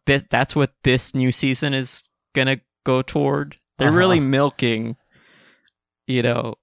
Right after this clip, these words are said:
Speaker 1: every fifty to sixty minute episode. Like, "Okay, we're,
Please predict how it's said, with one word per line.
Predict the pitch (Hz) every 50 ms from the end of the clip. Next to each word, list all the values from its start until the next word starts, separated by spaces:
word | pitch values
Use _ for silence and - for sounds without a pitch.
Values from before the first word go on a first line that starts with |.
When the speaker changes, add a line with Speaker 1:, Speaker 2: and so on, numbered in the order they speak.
| _ - -
Speaker 1:
every | 131 131 120 139 127 123 123 120 120 113 - - _
fifty | - 151 143 - - - 131 127 123 120 117 104 - _ _ _ _ _ _ _ _ _ _ _ -
to | - 127
sixty | - - 143 - - - 139 123
minute | 123 120 120 120 120 120
episode. | 120 110 120 120 - - 131 113 113 113 110 104
Like, | - 110 107 107 - - -
"Okay, | 123 - - - 117 117 110
we're, | 110 107 113 110 101 104